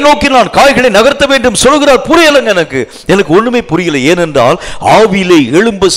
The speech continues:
சாத்தான் விடமாட்டான், ஆவிக்குரிய காரியங்களை புரிந்து கொள்ள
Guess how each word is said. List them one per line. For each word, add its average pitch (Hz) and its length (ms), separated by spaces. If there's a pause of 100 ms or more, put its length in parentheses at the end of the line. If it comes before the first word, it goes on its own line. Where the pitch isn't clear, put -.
சாத்தான் 180 420
விடமாட்டான், 202 580 (540)
ஆவிக்குரிய 262 480 (120)
காரியங்களை 247 420 (100)
புரிந்து 285 320
கொள்ள 269 140